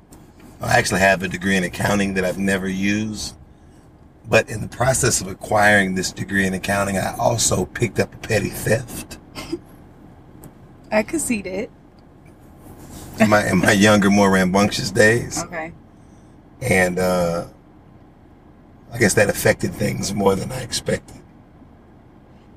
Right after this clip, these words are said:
Speaker 2: Interesting. I think a career in accounting, I can't see you accounting anything, actually.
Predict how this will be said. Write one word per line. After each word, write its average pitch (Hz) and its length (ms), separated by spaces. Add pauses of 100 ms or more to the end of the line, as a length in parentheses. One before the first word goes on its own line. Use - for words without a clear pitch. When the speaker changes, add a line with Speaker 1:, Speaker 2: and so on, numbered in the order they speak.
(360)
Speaker 2:
Interesting. 175 680 (2000)
I 214 100
think 269 240
a 233 120
career 190 480
in 180 220
accounting, 160 720
I 180 140
can't 220 360
see 202 200
you 156 400 (1300)
accounting 160 640
anything, - 540 (100)
actually. - 480